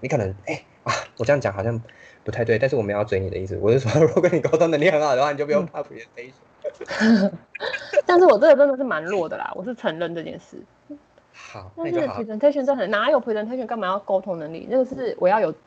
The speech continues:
Speaker 2: 我是要
Speaker 1: 哦，表现力，这是表现力，
Speaker 2: 对啊，
Speaker 1: 对不对？
Speaker 2: 那个叫大，刚刚大胆的那一点，
Speaker 1: 没有，
Speaker 2: 但是那一点
Speaker 1: 没有，我，我，我的意思是说，你知道为什么你会卡住吗？
Speaker 2: 嗯。
Speaker 1: 因为你不知道老板要什么。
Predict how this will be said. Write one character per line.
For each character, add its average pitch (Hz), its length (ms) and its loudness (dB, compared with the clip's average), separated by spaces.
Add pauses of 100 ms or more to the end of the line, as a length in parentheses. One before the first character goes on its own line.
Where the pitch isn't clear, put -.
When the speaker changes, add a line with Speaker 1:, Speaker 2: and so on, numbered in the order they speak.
(480)
Speaker 2:
我 180 140 2
是 165 60 0
要 175 80 -6
Speaker 1:
哦， 151 60 -4
表 196 300 2
现 208 180 -8
力， 226 180 -14
这 - 80 -20
是 - 100 -20
表 160 160 -4
现 - 160 -4
力， 320 60 0
Speaker 2:
对 302 80 6
啊， 294 40 6
Speaker 1:
对 285 100 6
不 277 60 4
对？ 302 100 2
Speaker 2:
那 320 60 0
个 294 80 0
叫 311 200 -2
大， 226 220 -2
刚 254 240 -4
刚 277 160 -6
大 247 180 -2
胆 175 160 -4
的 160 80 -10
那 190 160 -4
一 196 40 -8
点， - 220 -12
Speaker 1:
没 123 200 -4
有， 127 80 0
Speaker 2:
但 - 0 -
是 254 60 -4
那 185 60 -4
一 - 20 -2
点 - 0 -
Speaker 1:
没 - 20 -2
有， 160 180 0
我， 120 140 -6 (180)
我， 127 200 -10
我 123 60 -2
的 127 80 -4
意 175 120 -8
思 160 100 -16
是 165 140 -10
说， 156 420 -2
你 123 140 -10
知 170 80 0
道 180 60 2
为 185 100 0
什 165 80 -2
么 123 40 -2
你 113 80 -4
会 127 80 -2
卡 120 280 -10
住 131 80 -12
吗？ 104 180 -8
Speaker 2:
嗯。 113 80 -12
Speaker 1:
因 143 100 -6
为 165 60 -4
你 131 80 -6
不 104 60 -12
知 - 60 -6
道 127 80 0
老 107 100 0
板 104 120 -4
要 98 100 -6
什 - 100 -20
么。 - 60 -20